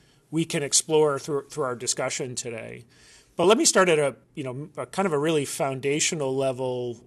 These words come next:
of, can you just help explain what a Xi Jinping effect is, which is in the, the title of this, and maybe as a part of that, can,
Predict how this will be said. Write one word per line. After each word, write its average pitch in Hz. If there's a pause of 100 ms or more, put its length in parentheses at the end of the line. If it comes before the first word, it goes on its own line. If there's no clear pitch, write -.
(100)
of, 123
can 165
you 214
just 202
help - (160)
explain 151 (280)
what 180
a 160
Xi -
Jinping 156
effect 165
is, 131
which 143
is 135
in 139
the, 131
the 131
title 151
of 127
this, 143
and 165
maybe 196
as 156
a 156
part 165
of 151
that, 143
can, -